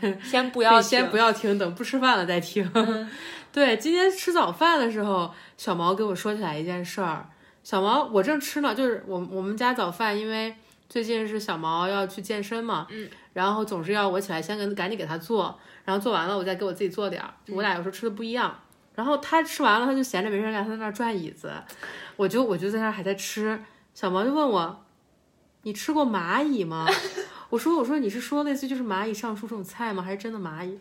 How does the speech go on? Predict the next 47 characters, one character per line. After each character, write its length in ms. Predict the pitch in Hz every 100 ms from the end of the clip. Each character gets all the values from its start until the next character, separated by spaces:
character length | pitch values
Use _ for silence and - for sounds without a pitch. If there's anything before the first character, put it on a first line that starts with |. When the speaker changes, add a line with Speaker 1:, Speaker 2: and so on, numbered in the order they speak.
| - - -
Speaker 2:
他 80 | 269
说 140 | 277
：“真 220 | 285 330 330
的 80 |
蚂 320 | 254 175 175 208
蚁。” 240 | 185 175 - - - _ -
我 80 | 294
说 140 | 349
：“为 100 | 415
什 120 | 415
么 100 | 269
会 100 | 311
吃 160 | 294 -
蚂 240 | 311 233
蚁？” 60 | 285
我 60 | 247
说 100 | 349
：“你 140 | 277
吃 180 | - 311
过 80 | 302
蚂 260 | 214 190
蚁 140 | 302 262
吗？” 360 | 269 240 254 - - -
小 180 | - 202
毛 160 | 196
就 140 | 226 254
跟 100 | 262
我 120 | 220
说 280 | 202 220 226 - - - - -
：“嗯， 260 | - 220 214
我 140 | 190
吃 240 | - - 403
过 160 | 415
蚂 260 | 269 202 254
蚁。” 120 | 254
你 80 | 240
要 100 | 330
讲 160 | 349 339
讲 140 | 359
你 60 | 247
吃 160 | -
蚂 200 | 294 233
蚁 80 | 294
的 80 | 226
事 140 | 240
情 100 | 247
吗？ 280 | 226 214 214